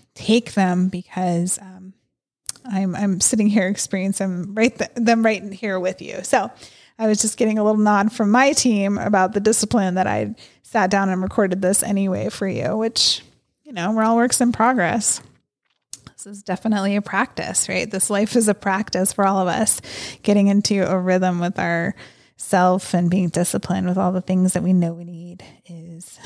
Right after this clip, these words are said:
<laughs> definitely something that takes effort. Sometimes being able to drink enough water, move your body,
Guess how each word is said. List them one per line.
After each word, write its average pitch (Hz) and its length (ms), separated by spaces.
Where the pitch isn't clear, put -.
<laughs> - 240
definitely 202 500
something 185 260
that 208 120
takes 202 240
effort. - 560
Sometimes 208 580
being 202 180
able 202 180
to 190 60
drink 214 280
enough 208 260
water, 196 520
move 226 300
your 214 160
body, 202 580